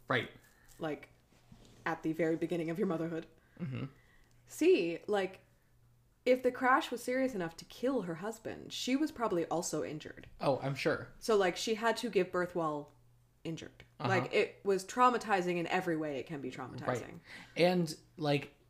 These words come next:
Speaker 1: when you, when we first start off the movie, like, you, you get an idea, like, obviously he died in the car crash, but then, like, later in the film, you kind of see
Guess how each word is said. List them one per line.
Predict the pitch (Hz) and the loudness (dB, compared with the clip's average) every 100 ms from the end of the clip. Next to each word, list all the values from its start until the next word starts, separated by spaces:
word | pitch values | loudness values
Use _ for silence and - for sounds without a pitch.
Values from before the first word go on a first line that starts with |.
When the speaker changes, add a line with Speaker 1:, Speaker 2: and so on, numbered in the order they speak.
| _ _ _ - - _ _ _ _ _ - 151 - | _ _ _ -20 -20 _ _ _ _ _ -8 -6 -2
Speaker 1:
when | 160 165 | 2 6
you, | 175 | 6
when | 165 180 | 6 6
we | 208 | 8
first | 208 240 | 8 4
start | - 151 147 | 6 4 6
off | 151 - | 4 4
the | 175 | 2
movie, | 170 170 165 | 2 4 4
like, | 147 139 | 4 4
you, | 143 143 | 4 4
you | 143 147 | 4 4
get | 143 | 4
an | 135 | 4
idea, | 131 123 120 123 | 4 2 2 2
like, | 123 113 | 2 2
obviously | 117 123 117 127 | 0 0 -4 -4
he | 127 | 0
died | 117 113 | 0 0
in | |
the | 117 | 0
car | 117 117 | -2 -2
crash, | 127 143 143 - | 2 0 0 -4
but | 123 | -2
then, | 123 123 | 0 -2
like, | 123 | -4
later | 120 120 123 | -2 0 2
in | 143 | 0
the | 143 | 0
film, | 151 143 | 0 0
you | 135 | 0
kind | 127 131 117 | 0 -2 -2
of | - | -4
see | - 120 120 120 | -4 -2 -2 -4